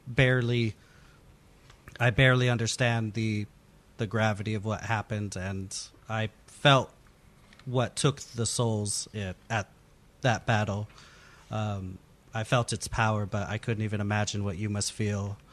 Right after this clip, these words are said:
on a daily basis." And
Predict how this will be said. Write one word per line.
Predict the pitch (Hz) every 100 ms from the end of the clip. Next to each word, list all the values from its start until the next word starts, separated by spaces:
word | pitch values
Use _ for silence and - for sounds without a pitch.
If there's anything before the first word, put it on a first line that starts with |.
| - - - - - -
on | 104 107 101 101
a | 107 104 104 101 - - - - -
daily | 127 117 107
basis." | 107 110 107 101 98 - -
And | - 110 98 95